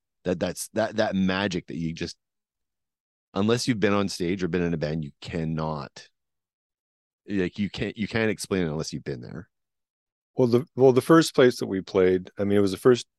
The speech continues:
Speaker 2: uh, it was the first time Dan had actually played in front of a crowd. So, I mean, that was, that was a, that was a big thing. And, and we had, you know, a couple songs that we were gonna do. And, uh, after we did them, they says,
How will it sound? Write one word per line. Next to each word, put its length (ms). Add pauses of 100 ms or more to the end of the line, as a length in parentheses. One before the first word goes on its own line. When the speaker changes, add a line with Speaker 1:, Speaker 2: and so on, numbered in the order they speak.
(340)
Speaker 2:
uh, 40
it 100
was 140
the 60
first 180
time 240
Dan 280
had 120
actually 280
played 280
in 100
front 240
of 200 (300)
a 60
crowd. 440
So, 200
I 40
mean, 200
that 180
was, 200
that 140
was 120
a, 80 (220)
that 120
was 120
a 60
big 300
thing. 280 (680)
And, 240
and 240
we 320
had, 420
you 60
know, 140
a 60
couple 280
songs 420
that 120
we 60
were 80
gonna 180
do. 340
And, 280 (140)
uh, 280 (440)
after 260
we 120
did 260
them, 160
they 80
says, 260